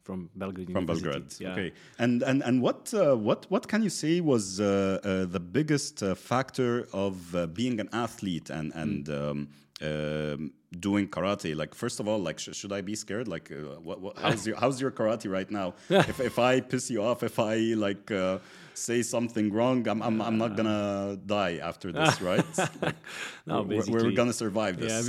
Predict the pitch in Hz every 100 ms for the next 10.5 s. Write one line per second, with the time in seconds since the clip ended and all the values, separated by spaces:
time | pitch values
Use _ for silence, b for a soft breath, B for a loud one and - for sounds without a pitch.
0 | 143 135 127 - 107 98 92 98 104 135
1 | 107 - 104 90 87 B B B - 196
2 | 202 185 180 180 170 156 139 131 139 135
3 | B B B B _ _ - 175 170 147
4 | 156 165 143 127 139 139 135 143 139 151
5 | 127 104 127 - 139 147 139 143 - -
6 | 107 113 113 - - 110 87 101 127 127
7 | 135 113 117 - 123 110 101 - 139 147
8 | 147 147 143 139 135 120 131 131 139 139
9 | 131 127 - 127 113 - 101 120 113 120
10 | - - 110 107